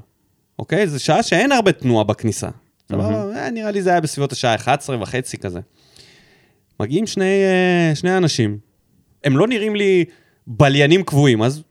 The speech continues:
Speaker 1: מן הסתם, אני מבקש תעודות, כן? פשוט בודק תעודות, שהם בגיל הנ-, לא יודע מי אלה, בסדר?
Speaker 2: אה,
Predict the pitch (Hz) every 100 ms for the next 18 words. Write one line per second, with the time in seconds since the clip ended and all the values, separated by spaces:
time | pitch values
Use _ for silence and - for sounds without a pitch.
0 | - 254 311 - 320 185 139 165 156 208
1 | - 226 240 240 - 214 262 - 247 269
2 | 294 262 262 262 - 131 147 147 - -
3 | - _ - 175 156 262 294 220 180 311
4 | 254 156 135 107 95 113 214 262 285